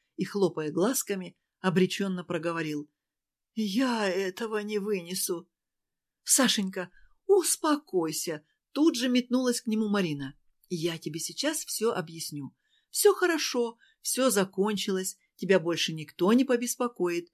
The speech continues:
и никто ничего не узнает. Ну, успокойся, пупсик,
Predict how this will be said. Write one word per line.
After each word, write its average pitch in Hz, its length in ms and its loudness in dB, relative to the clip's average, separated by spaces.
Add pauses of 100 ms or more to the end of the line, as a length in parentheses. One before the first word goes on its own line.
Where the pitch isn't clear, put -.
(200)
и 208 80 0
никто 196 480 -2
ничего 202 420 0
не 185 140 -8
узнает. 147 480 -8 (380)
Ну, 359 140 -4
успокойся, 311 680 0
пупсик, - 560 -6